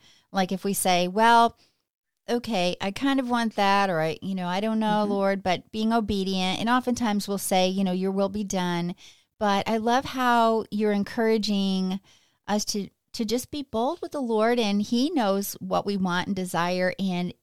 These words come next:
Speaker 1: if it lines up with his will and, you know, and his purposes and plans, that he's good to have that conversation. You know, he, w-,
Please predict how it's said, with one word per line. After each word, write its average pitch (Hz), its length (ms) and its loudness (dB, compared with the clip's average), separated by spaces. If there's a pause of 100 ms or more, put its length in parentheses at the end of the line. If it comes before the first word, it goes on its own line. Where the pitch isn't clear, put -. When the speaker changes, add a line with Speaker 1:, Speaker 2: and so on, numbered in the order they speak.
Speaker 1:
if 208 160 -2
it - 80 -4
lines 208 340 0
up 208 140 0
with 202 120 -4
his 196 280 -4
will 196 360 0
and, 180 280 -2 (500)
you 214 140 0
know, 185 360 0
and 185 320 0
his 185 280 -2
purposes 190 480 -6
and 175 160 -4
plans, 220 640 -4 (360)
that 185 400 -4
he's 220 440 -4 (320)
good 262 220 -2
to 508 140 0
have 240 180 0
that 185 160 -2
conversation. - 920 -6 (420)
You 247 120 -2
know, 233 300 0
he, 311 320 -6 (300)
w-, 247 220 -6